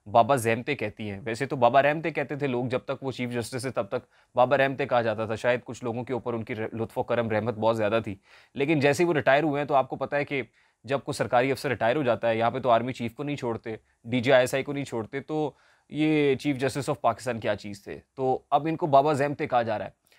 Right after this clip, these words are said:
और ये बाबा ज़ैमते ने अपने दौर के अंदर बहुत से लोगों पे रहमत करते करते बहुत सारे लोगों पर जहमत बरसाई है, बहुत लोगों के लिए अजाब बन के ये नाजिल हुए हैं। आपको याद होगा कि ये पानी बचाओ मुहिम चलाते रहे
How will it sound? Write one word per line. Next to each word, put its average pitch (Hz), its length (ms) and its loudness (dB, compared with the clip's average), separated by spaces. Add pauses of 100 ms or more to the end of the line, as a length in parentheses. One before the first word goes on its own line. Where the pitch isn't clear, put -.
(180)
और 156 160 2
ये 185 80 4
बाबा 160 260 6
ज़ैमते 170 380 0
ने 180 80 0
अपने 165 220 -2
दौर 147 240 4
के 156 100 -2
अंदर 160 200 0
बहुत 151 320 4
से 180 120 -2
लोगों 147 260 0
पे 143 280 -4 (460)
रहमत 165 440 2
करते 170 320 0
करते 139 420 -2 (100)
बहुत 151 260 4
सारे 160 180 0
लोगों 135 200 0
पर 139 140 -4
जहमत 131 380 2
बरसाई 110 400 -2
है, 101 140 -4
बहुत 135 380 4
लोगों 147 200 -2
के - 120 -8
लिए 143 180 -2
अजाब 127 500 4 (220)
बन 113 200 -4
के 117 140 -10
ये 107 220 -8 (220)
नाजिल 107 300 -4
हुए 104 180 -4
हैं। 95 140 -10 (560)
आपको 160 200 6
याद 170 240 6
होगा 180 220 0
कि 185 120 -4
ये 165 440 0 (400)
पानी 160 220 6
बचाओ 151 280 2
मुहिम 139 220 -2
चलाते 127 360 0
रहे 117 160 -2